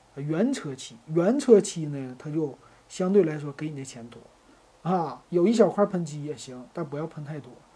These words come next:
但是呢，喷漆是不是也花钱啊？也麻烦，我就干脆这种车也便宜，就不管它了啊，被划了倒好。什么呢？别人在看我这个车的时候，他也不划了，下次啊，这车已经被划了，伤痕累累了，没事儿，我也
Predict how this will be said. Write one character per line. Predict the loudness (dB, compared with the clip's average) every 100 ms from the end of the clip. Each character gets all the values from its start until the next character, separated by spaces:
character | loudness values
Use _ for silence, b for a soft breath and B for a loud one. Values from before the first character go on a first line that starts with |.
| b b b b 4
但 | 6
是 | 6
呢， | 4
喷 | 0 -2 -2
漆 | -2
是 | -4
不 | -6
是 |
也 | -6
花 | -12 -16
钱 | -16 -20 -20 _ _ _ _ -12
啊？ |
也 | -6 -6
麻 | -6 -12 -10
烦， | -10 -10 -14
我 | -14 -10
就 | -6
干 | -6 -2
脆 | -2 -2 b b _
这 | 2
种 | 2
车 | 0 -4
也 |
便 | -4 -8 -14 -14
宜， | -12
就 |
不 | -8
管 | -2 -2 -2
它 | -8
了 | -8 -10 b b b b -12
啊， | -2
被 | 8 8
划 | 8 -2
了 | -2
倒 | 2 2
好。 | 2 -10 -12 -18
什 | -12 -6
么 | -4
呢？ | -4 -8 b b _
别 | 8 12
人 | 12
在 | 12
看 | 2 2 0
我 | 0
这 | -6
个 | -8
车 | -8 -8 -8
的 | -10
时 | -12
候， | -16
他 | -8 -6
也 |
不 | -4 -6
划 | -8 -14 -12
了， | -12
下 | -14
次 | -18 -18 -14
啊， | -8
这 | -4
车 | -2 -2
已 | -4
经 | -4
被 | -8
划 | -8 -14 -14
了， | -16 -18 b b b
伤 | -2 0
痕 | 2 2
累 | 2
累 | 0 -2 -6
了， | -14
没 | -10 -6
事 | -4
儿， | -4 -2
我 | -2
也 | -2